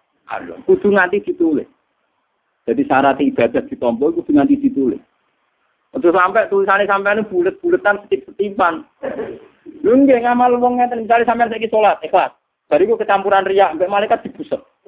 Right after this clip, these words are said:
Bar sedekah, bariku undat-undat dibuset meneh. Bariku bar sedekah pamer dibuset meneh. Mulane disebut Quran, "La tubtilu shadaqatikum bil manni." Salah. Ya, iya, ana catetane, tapi catetan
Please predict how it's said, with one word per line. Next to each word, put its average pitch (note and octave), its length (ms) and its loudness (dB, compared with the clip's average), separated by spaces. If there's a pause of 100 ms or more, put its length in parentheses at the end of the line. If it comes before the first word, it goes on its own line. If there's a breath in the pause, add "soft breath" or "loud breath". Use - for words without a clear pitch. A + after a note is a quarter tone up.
(380)
Bar D3 160 0
sedekah, F3+ 480 2
bariku F#3 320 -4
undat-undat E3 480 -2
dibuset C#3+ 320 -10
meneh. B2+ 240 -4 (480)
Bariku D#3 320 2
bar D3 160 2
sedekah D3 400 2
pamer D#3+ 400 -2
dibuset - 400 -8
meneh. C3+ 240 -2 (400)
Mulane E3 280 2
disebut D3 240 -2
Quran, E3 240 4
"La D3 200 4
tubtilu D3 360 0
shadaqatikum C#3+ 840 2
bil D3 160 4
manni." D4 320 4 (320)
Salah. A3+ 220 0
Ya, D#3 80 0
iya, D4 240 6
ana D4 80 2
catetane, C4+ 560 -2
tapi A#3+ 240 -4
catetan A#3 400 -2